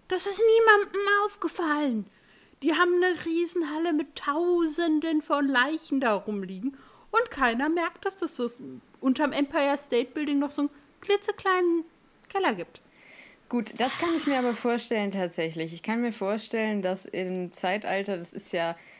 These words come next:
Speaker 2: nach der Industrialisierung und dieses Zeitalter, ähm, anonyme große Baufirmen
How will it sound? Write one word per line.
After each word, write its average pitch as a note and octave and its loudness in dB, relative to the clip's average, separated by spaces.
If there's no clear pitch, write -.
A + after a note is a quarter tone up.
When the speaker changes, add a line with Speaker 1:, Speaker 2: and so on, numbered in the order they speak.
Speaker 2:
nach F3+ -4
der F#3+ -2
Industrialisierung F#3+ -4
und F#3+ -6
dieses F#3+ -6
Zeitalter, F#3 -2
ähm, F3+ -2
anonyme G3+ 0
große F#3+ -4
Baufirmen F#3+ -2